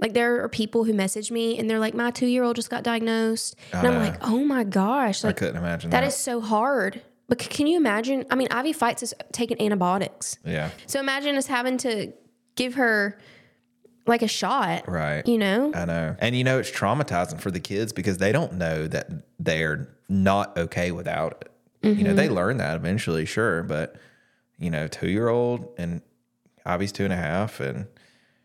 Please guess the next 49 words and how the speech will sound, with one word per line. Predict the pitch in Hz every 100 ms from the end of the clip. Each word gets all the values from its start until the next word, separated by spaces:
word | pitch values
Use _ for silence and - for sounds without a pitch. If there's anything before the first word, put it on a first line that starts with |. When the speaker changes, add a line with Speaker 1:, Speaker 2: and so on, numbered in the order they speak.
| _ _ _ _
Speaker 2:
yeah, | - 82
that | 87
would, | 101 90 - _ _ _ _ _
she'd | - 95
be | 117
traumatized | - 85 87 85 80 95 - - _ -
Speaker 1:
Mm-hmm. | 233 226 226 214
Speaker 2:
for | 214 -
sure. | - 92 87
We'd | 101
have | 113 113
to, | 92 82 - - _ _ _ _ _ -
you | 95
know, | 92 87
I, | 101
th-, | -
I | 107
think | - 127
she | -
would | 92
eventually | 82 80 80 76
learn, | 73 71 73 - _
which | 92
she | - 127
sees | - 123
you | 90 87
do | 71
it | 65
too. | - 73
So | -
that's | 85 -
probably | - 71
a | 62
help. | 62 55
So | -
the | 92
kids | 87 113 107 - - -
that | -
the | -
parents | - 160 147 -
aren't, | 151 165 - _ _ _ -
Speaker 1:
Mm-hmm. | 226 214 208 202 - _ _ _ _ -
Speaker 2:
that's | -
Speaker 1:
I | 247
Speaker 2:
probably | 330
Speaker 1:
think | 349
at |
Speaker 2:
even |
Speaker 1:
that | -